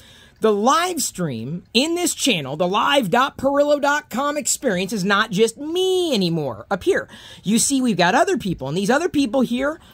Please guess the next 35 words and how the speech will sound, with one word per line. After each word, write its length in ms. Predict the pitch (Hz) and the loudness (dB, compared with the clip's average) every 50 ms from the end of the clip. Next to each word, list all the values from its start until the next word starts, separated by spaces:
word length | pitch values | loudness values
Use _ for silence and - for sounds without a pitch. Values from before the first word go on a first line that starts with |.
| _ _ | _ _
right 160 | 180 196 156 | -6 -2 -2
now 300 | 185 190 214 294 359 - _ | 0 0 0 0 -2 -6 _
playing 240 | _ - 269 277 269 | _ -2 0 0 2
video 220 | 247 302 294 247 202 | 2 2 2 2 2
games. 320 | 175 151 120 - - - | 2 -2 -4 -8 -16 -14
So 180 | - - 226 208 | -4 0 2 2
if 80 | 185 - | 2 2
you 140 | 233 320 | -2 -4
play 220 | - - 440 349 330 | -2 0 0 0 0
video 240 | 262 208 170 160 151 | 0 0 -2 -2 -2
games, 240 | 160 147 143 156 | -4 -4 -4 -6
if 100 | 160 139 | -8 -6
you 80 | 165 220 | -4 0
love 240 | 202 208 240 240 - | 2 2 2 0 -2
playing 260 | - 226 196 180 170 | -4 -4 -2 -2 -2
video 240 | 151 151 147 139 139 | -2 -2 -2 -4 -4
games, 240 | 135 143 139 143 139 | -4 -4 -6 -6 -8
if 120 | 131 123 | -10 -10
you 80 | 135 139 | -6 -2
love 180 | 147 156 156 | -2 -2 -2
video 240 | 139 156 147 156 147 | -2 -2 0 0 -2
games, 260 | 135 143 143 170 165 | -2 -2 -4 -4 -4
if 120 | 170 147 160 | -4 -4 -2
you 80 | 160 | 0
love 200 | 156 156 160 170 - | 0 0 -2 -2 0
interacting 480 | 185 185 185 175 175 180 180 185 202 180 | 0 2 2 2 2 2 0 -2 -2 -2
with 100 | 170 - | -2 0
nerds 240 | 180 190 190 180 | 2 2 2 2
and 140 | 175 175 170 | 2 0 0
geeks, 320 | 170 262 269 254 - - - - - - - - - - - - - _ - | 0 -2 -4 -4 -4 -8 -12 -14 -20 -20 -20 -20 -20 -20 -20 -20 -20 _ -4
you 220 | 147 160 277 359 | 4 6 6 6
can 180 | 359 381 370 311 | 6 2 -2 0
join. 500 | 196 254 359 427 453 466 370 208 - - _ _ _ _ | 0 0 0 0 0 -2 -2 -6 -8 -12 _ _ _ _
Seriously, 540 | - - 381 440 440 453 - - 202 170 | -2 0 0 2 2 0 -2 -4 -6 -8
like, 200 | 160 165 165 - | -6 -6 -6 -8